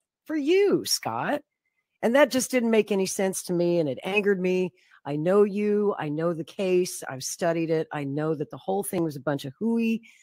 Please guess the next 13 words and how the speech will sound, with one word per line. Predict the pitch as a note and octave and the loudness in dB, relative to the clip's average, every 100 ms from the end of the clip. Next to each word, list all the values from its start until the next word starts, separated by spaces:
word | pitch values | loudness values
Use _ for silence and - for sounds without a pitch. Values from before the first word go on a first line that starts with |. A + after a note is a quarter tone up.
| _ - | _ -16
that | C#3+ | -8
they're | D3 | -6
doing | D3 F#3+ G3+ G3+ F#3+ | -4 0 4 4 4
this | F#3 F3+ F3 - | 4 2 2 -6
again | D3+ D3 G3 D3+ D3 E3 - | -4 0 2 2 0 -2 0
to, | D#3 D3+ D3+ C#3+ _ _ _ _ - | 2 2 2 -2 _ _ _ _ -10
you | F#3+ | -4
know, | D3+ F3+ | -2 -2
to | - E3 | -2 -2
try | D#3+ - D#3+ | -2 -2 0
and | F3 E3+ | 0 0
delegitimize | F3+ F#3 E3+ F3 A3 C4+ C#3+ C3+ C#3 | 0 0 0 0 2 2 2 0 -4
you | C#3 C#3 C3 C3 | -4 -2 -2 -4